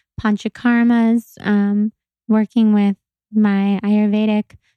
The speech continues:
doctor, doing infrared sauna, like, three times a week. These are things that I want to carry with me and continue to do when I'm healthy and when I'm all better, so that I can just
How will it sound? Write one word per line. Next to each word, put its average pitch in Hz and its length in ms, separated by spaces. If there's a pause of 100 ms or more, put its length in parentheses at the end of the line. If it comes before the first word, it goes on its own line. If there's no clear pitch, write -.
(160)
doctor, 233 920 (480)
doing 226 240
infrared 220 680
sauna, 208 480
like, 202 220
three 220 180
times 214 440
a 214 80
week. 214 280
These 233 180
are 285 100
things 240 320
that 220 100
I 208 120
want 196 300
to - 160 (680)
carry 269 280
with 311 260
me 254 140
and 226 180
continue 226 480
to 240 140
do 208 640
when 233 140
I'm 262 160
healthy 214 580
and 214 140
when 214 120
I'm 214 140
all 202 140
better, 202 400
so 233 200
that 202 260
I 208 180
can 214 520 (560)
just - 440